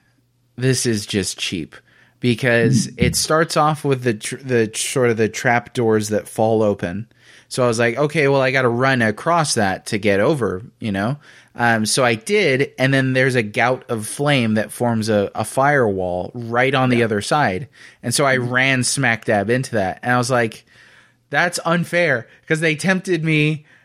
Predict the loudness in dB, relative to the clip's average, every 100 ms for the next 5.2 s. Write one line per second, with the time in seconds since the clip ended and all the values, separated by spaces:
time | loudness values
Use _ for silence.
0 | _ _ 0 0 0 0 2 0 0 0
1 | 0 0 0 0 0 0 0 0 0 0
2 | 0 0 -2 -4 -10 _ -6 -2 0 0
3 | -2 -2 0 -2 -4 -2 -2 0 2 2
4 | 0 0 0 0 2 0 0 -2 0 -2
5 | -4 -12